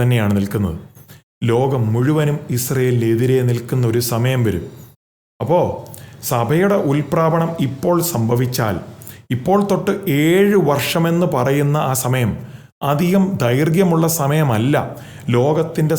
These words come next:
സകല രാഷ്ട്രങ്ങളും ഇസ്രായേലിന് എതിരെ നിൽക്കുന്ന ഒരു സമയമായി വരുന്ന ആ ഒരു സമയത്തെങ്കിലേക്ക്, already ഇപ്പോൾ തന്നെ ലോകത്തിൽ നല്ലൊരു ഭാഗം ആളുകളും ഇസ്രായേലിന്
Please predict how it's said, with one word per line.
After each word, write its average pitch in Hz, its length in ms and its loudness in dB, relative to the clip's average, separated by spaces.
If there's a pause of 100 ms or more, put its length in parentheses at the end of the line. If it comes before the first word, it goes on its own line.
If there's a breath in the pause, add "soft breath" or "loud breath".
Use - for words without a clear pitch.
(120)
സകല 131 260 0 (140)
രാഷ്ട്രങ്ങളും 127 640 -2 (180)
ഇസ്രായേലിന് 143 460 -2 (220)
എതിരെ 147 280 2 (140)
നിൽക്കുന്ന 139 400 -2
ഒരു 131 180 0
സമയമായി 127 480 0 (200)
വരുന്ന 120 220 0 (120)
ആ - 100 2
ഒരു 127 160 -2
സമയത്തെങ്കിലേക്ക്, 120 720 -2 (640 loud breath)
already 120 440 2
ഇപ്പോൾ 139 200 -2 (140)
തന്നെ 131 280 0 (220)
ലോകത്തിൽ 143 480 -2 (140)
നല്ലൊരു 147 420 2
ഭാഗം 143 380 0
ആളുകളും 143 340 0 (480 loud breath)
ഇസ്രായേലിന് 131 500 -2